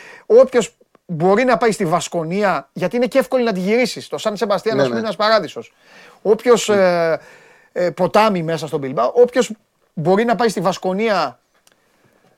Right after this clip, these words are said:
Speaker 1: να πάει. Δεν χρειάζεται να ξοδέψεις ένα ελληνικό νησί, πιο, πιο λίγα θα δώσεις να γυρίσεις στη
Speaker 2: Ναι.
Speaker 1: Βασκονία.
Speaker 2: Και έχει ωραίες γαστρονομικές διακοπές, ε,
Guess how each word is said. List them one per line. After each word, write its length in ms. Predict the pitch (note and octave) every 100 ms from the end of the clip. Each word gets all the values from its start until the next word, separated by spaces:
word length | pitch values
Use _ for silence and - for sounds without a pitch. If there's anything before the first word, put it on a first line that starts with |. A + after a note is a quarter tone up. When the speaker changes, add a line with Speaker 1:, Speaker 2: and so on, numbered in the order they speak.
| _ _
Speaker 1:
να 180 | - F#3+
πάει. 360 | A#3+ A#3 D3+ A2+ _ _ _ _ _ -
Δεν 120 | G#3
χρειάζεται 420 | A#3 A#3 G3+ G#3
να 80 | G#3
ξοδέψεις 500 | - F3 F3+ - E3+
ένα 140 | F#3+
ελληνικό 340 | G3+ G3 F#3 G#3+
νησί, 460 | F#3 - B3 B3+ -
πιο, 540 | A3+ A3+ G#3 F#3+ E3+
πιο 140 | F3 A#3
λίγα 220 | G#3+ F3
θα 120 | E3
δώσεις 400 | D#3 D3 - - _
να 120 | F3 E3+
γυρίσεις 340 | E3+ E3+ -
στη 100 | E3+
Speaker 2:
Ναι. 80 | D3+
Speaker 1:
Βασκονία. 420 | B2+ C#3+ C3 G#2+ _ _ _ _ _ _ _
Speaker 2:
Και 100 | -
έχει 340 | F3 F#3 G3+ F#3+
ωραίες 260 | F#3+ G#3
γαστρονομικές 580 | F#3 F3+ F#3 E3+ E3+ G#3
διακοπές, 460 | F3+ - G#2+ F#2+ - G#2
ε, 220 | G2 -